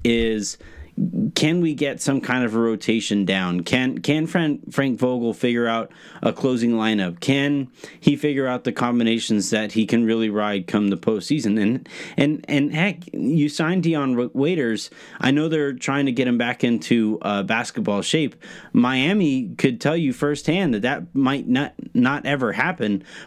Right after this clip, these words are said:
But at the very least, like, get the guy out there, see who he plays well with over these last twenty games or so. And wins, losses, like, they're, they're nice and all, but the Lakers basically have the top seed in the conference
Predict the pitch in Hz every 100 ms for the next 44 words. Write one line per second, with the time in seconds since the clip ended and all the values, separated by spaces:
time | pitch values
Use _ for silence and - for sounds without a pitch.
0 | - 175 175 170 180 214 156 123 175 175
1 | - 120 - 139 151 139 135 135 123 123
2 | - 120 117 113 - - - - 139 143
3 | 143 127 123 147 131 139 - 127 131 110
4 | 113 120 123 120 110 - - 131 117 117
5 | 117 107 107 110 110 - 120 110 98 107
6 | 113 104 95 104 98 92 - - - -
7 | 127 127 127 - 147 175 135 120 139 135
8 | 143 127 117 104 127 120 - 127 123 131
9 | 143 143 135 127 131 131 120 - - -
10 | 123 135 151 170 165 143 - - 131 143
11 | 139 - 113 113 117 110 101 117 - 123
12 | 113 - - 123 113 110 95 - 113 -
13 | 104 95 -